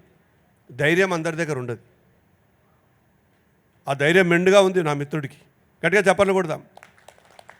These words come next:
ఆయన ఆధ్వర్యంలో రోజు రోజుకు, రోజు రోజుకు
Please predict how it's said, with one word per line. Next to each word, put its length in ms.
ఆయన 160
ఆధ్వర్యంలో 640
రోజు 180
రోజుకు, 340
రోజు 220
రోజుకు 460